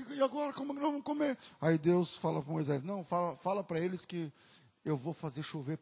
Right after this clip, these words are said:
pão." Aí os caras falaram, "Ô, tava precisando mesmo, hein? O meu eu quero recheado. O meu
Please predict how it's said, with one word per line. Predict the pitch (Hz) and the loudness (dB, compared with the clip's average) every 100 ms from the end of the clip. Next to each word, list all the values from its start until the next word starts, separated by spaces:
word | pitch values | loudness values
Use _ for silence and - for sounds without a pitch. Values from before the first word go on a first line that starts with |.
| _ | _
pão." | 135 127 101 - _ _ _ _ _ _ _ _ _ _ _ _ _ _ _ _ | 0 0 -4 -10 _ _ _ _ _ _ _ _ _ _ _ _ _ _ _ _
Aí | - 123 | -8 -6
os | 143 - | -6 -10
caras | 143 135 | -12 -10
falaram, | 123 123 123 113 | -8 -6 -6 -8
"Ô, | 101 _ _ _ _ _ _ _ - | -12 _ _ _ _ _ _ _ -6
tava | 117 120 | -4 -2
precisando | 160 139 131 131 131 | -4 -4 -2 -2 0
mesmo, | 123 117 107 | 2 2 0
hein? | 131 147 _ _ _ _ _ _ - | -6 -8 _ _ _ _ _ _ -18
O | 127 | -12
meu | 120 131 156 | -4 0 0
eu | 151 | -2
quero | - 147 151 143 110 _ _ _ _ _ | -4 -4 -4 -6 -10 _ _ _ _ _
recheado. | - 131 135 - 127 113 113 98 98 _ _ _ _ _ _ _ _ _ _ _ _ _ _ _ _ | -4 -4 -2 -4 -2 0 0 -4 -16 _ _ _ _ _ _ _ _ _ _ _ _ _ _ _ _
O | 123 | -6
meu | 123 131 147 160 165 - | 0 4 4 4 0 -4